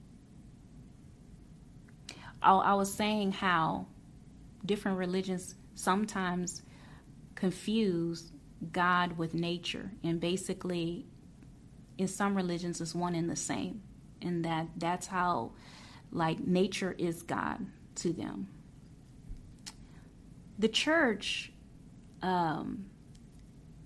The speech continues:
is financially dependent on the state and therefore compliant out of necessity.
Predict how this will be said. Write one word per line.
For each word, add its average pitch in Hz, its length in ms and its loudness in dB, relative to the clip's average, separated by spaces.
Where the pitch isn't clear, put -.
is 180 460 4
financially 175 580 2
dependent 175 400 2
on 170 160 2
the 170 60 0
state 175 420 -2
and 165 200 0
therefore 196 500 0
compliant 208 880 2
out 175 300 2
of 175 160 0
necessity. 180 1040 -2